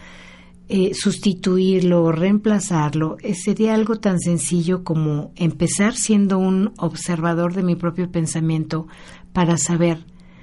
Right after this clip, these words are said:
cómo puedo yo llegar a efectuar ese cambio que me va a traer un crecimiento y una madurez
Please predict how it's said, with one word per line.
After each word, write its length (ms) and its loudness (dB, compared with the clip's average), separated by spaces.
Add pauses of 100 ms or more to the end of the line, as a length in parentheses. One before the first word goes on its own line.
(420)
cómo 280 2
puedo 320 4
yo 440 0 (100)
llegar 360 0
a 20 0
efectuar 520 -2
ese 220 -2
cambio 540 0
que 100 -2
me 140 2
va 100 0
a 100 -6
traer 460 2 (260)
un 120 -2
crecimiento 720 0
y 80 2
una 160 0
madurez 580 0